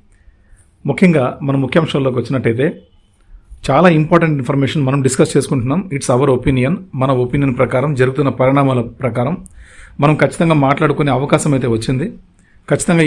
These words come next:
ఇటు-, ఇటువంటి విషయాల్ని మనం చర్చించాలి. ఎందుకంటే ప్రపంచం మొత్తం తెలుసు ఇప్పుడు ఈ జరుగుతున్నటువంటి ఈ అంశం. ఎందుకంటే అమెరికాలో ఉన్నటువంటి ప్రెసిడెంట్ గారు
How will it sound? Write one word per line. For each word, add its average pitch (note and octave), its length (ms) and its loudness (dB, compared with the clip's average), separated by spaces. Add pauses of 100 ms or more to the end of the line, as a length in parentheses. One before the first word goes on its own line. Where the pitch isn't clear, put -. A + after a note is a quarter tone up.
ఇటు-, D#3 300 -2
ఇటువంటి F#3 240 4
విషయాల్ని D#3+ 420 2
మనం C3+ 200 0
చర్చించాలి. C3 560 -2 (140)
ఎందుకంటే C#3 600 0 (420)
ప్రపంచం F3 420 4
మొత్తం D3 260 2
తెలుసు D3 260 2
ఇప్పుడు B2+ 180 0
ఈ B2 80 6 (100)
జరుగుతున్నటువంటి C3 540 0
ఈ C#3+ 320 0
అంశం. C#3 300 -2 (260)
ఎందుకంటే C#3+ 560 -2 (1500)
అమెరికాలో F#3 400 6
ఉన్నటువంటి D3+ 480 0
ప్రెసిడెంట్ C#3 480 0
గారు A#2+ 240 0